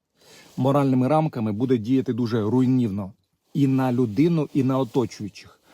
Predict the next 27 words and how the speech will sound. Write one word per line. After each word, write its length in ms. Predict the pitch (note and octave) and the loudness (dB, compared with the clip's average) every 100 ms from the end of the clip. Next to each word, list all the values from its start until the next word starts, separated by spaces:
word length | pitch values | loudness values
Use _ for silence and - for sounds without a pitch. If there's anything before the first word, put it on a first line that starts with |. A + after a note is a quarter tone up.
| - - - | -20 -8 -2
У 100 | B2+ | 2
гарних 400 | D#3+ D3 C#3 D#3+ | 2 2 0 0
людей 200 | D3+ C#3+ | 0 0
буде 200 | C3 A#2 | 0 0
дуже 220 | C3+ B2+ | 0 0
багато 300 | A#2+ B2 A#2+ | -2 -4 -6
спокус. 600 | - A#2+ - G#2 G2 - | -8 -8 -8 -10 -10 -6
У 80 | - | 0
розумних 480 | A#2+ A2 C3 B2+ C#3+ | 2 4 2 2 0
людей 280 | B2+ C3+ B2+ | 2 4 4
є 340 | A2 B2+ A#2 - - - - | 2 2 2 -4 -20 -20 -10
вміння 560 | - C3 D#3 D3+ C#3+ C3 | 0 6 6 6 4 2
хитросплетенно 1080 | - D#3 - D3 - D3 C#3+ D#3 D#3 D3+ C#3+ | 2 0 0 -4 -2 0 2 2 4 4 2
свої 340 | - C3+ C3 | 2 4 6
гріхи 400 | B2 C3 - C3 | 6 2 2 0
захищати. 800 | A2 A#2 A#2+ - - F#2+ E2+ - - - - - - - A#2 | 2 0 -2 -4 -6 -6 -6 -14 -16 -20 -18 -16 -16 -10 2
Багатий 440 | C3 C#3 F3 C#3+ | 4 6 4 4
дуже 220 | C#3 C3 | 4 4
легко 280 | D3+ D#3 D3 | 4 4 4
може 180 | C#3 C3 | 4 4
проплатити 600 | C#3 B2 C#3+ A#2+ D#3 C#3+ | 2 2 2 2 2 2
свої 240 | C#3+ C3+ | 2 2
задоволення, 960 | A#2 C#3+ D3 C3 D#3+ C#3+ B2 A2 G2+ G2 | 4 4 4 6 6 6 4 2 0 -4
свої 340 | - C#3+ C#3+ C3 | -6 2 4 4
пристрасті 680 | - D3+ D3+ - A2+ - A#2+ | 4 6 6 2 -4 -2 -2
буде 160 | A#2+ | 0
проплачувати. 680 | A#2 C3 C3 C#3 A#2+ A2 G2+ | 0 0 2 2 2 -4 -4